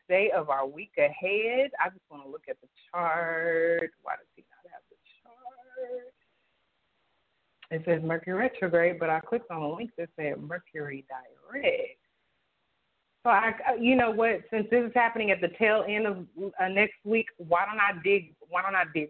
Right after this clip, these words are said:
real deep into Mercury, um, stationing direct next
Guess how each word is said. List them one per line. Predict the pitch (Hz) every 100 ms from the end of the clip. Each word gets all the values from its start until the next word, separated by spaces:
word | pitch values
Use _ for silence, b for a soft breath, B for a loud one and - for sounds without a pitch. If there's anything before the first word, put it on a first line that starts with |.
| 147
real | 180 254 262 214
deep | 226 -
into | 185 - 175
Mercury, | 175 - 175 165 -
um, | 175 160 160
stationing | - 180 - 165 156
direct | 151 147 160 156 - _ _ _
next | 160 -